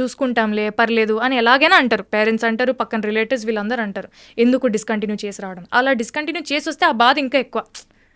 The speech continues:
"అంత దూరం వెళ్ళి నేను ఫినిష్ చేసుకొని రాలేదు, ఎందుకు ఇలా జరిగింది?" అని చెప్పి, ఆ, ఇంకా సెల్ఫ్ బ్లేమ్ చేసుకుంటాను. So when I look back, ఈ క్రొనాలజీ అంతా చూసుకున్నప్పుడు నాకు అప్పుడు అర్థమైంది, "Damn, everything do happens for a reason" అనిపించింది.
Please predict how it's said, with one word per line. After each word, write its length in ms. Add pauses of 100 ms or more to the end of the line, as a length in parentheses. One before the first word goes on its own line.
(140)
"అంత 200
దూరం 260
వెళ్ళి 220
నేను 120
ఫినిష్ 360
చేసుకొని 340
రాలేదు, 440
ఎందుకు 360
ఇలా 140
జరిగింది?" 420
అని 100
చెప్పి, 320 (320)
ఆ, 40
ఇంకా 260
సెల్ఫ్ 260
బ్లేమ్ 240
చేసుకుంటాను. 680 (460)
So 100
when 200
I 260
look 80
back, 560 (440)
ఈ 80
క్రొనాలజీ 520
అంతా 300 (100)
చూసుకున్నప్పుడు 460
నాకు 180
అప్పుడు 200
అర్థమైంది, 580 (580)
"Damn, 500
everything 340
do 100
happens 380
for 200
a 0
reason" 320
అనిపించింది. 500